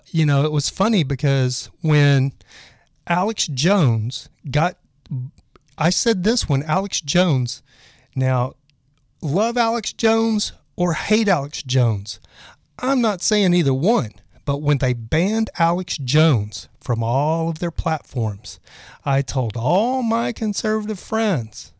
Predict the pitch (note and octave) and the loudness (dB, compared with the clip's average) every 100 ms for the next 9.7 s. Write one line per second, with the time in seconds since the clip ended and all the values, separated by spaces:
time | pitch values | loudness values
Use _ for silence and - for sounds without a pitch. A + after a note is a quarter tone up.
0 | - B2+ A#2 A#2+ G#2+ - A#2 D#3 A#2+ - | -8 -4 -2 -2 -2 0 2 2 0 -6
1 | _ _ _ _ _ - _ _ _ _ | _ _ _ _ _ -20 _ _ _ _
2 | _ _ _ _ _ _ - - C#3 - | _ _ _ _ _ _ -8 0 0 4
3 | B3+ G3 E3 - D#3 D3 D3 E3+ B3+ D4+ | 2 2 -2 0 0 0 0 -2 -2 -2
4 | B3+ G#3+ E3+ G3 G3 F3 - F#3+ C4+ C#3+ | -2 -2 0 0 0 -2 -2 -2 -2 -2
5 | C#3 A3+ G#3+ B2 A2 - C#3+ C#3 C#3 F3 | -2 -2 -2 -4 -6 0 2 2 0 2
6 | D3+ G3 D#3 - A3+ A3+ - - - - | 4 4 0 -2 -2 -2 -4 -16 -20 -20
7 | _ G#3 A#3 G3 E3+ - A#3+ G#3+ - A#3 | _ 0 2 2 0 0 2 2 0 0
8 | A#3 F#3+ - A3+ A#3+ F3+ A3 A3+ G#3 D#3+ | 0 0 0 -2 -2 -2 0 2 2 0
9 | D#3+ E3 B3+ A#3+ G3 D#3+ A#2 | 2 2 2 0 0 0 -2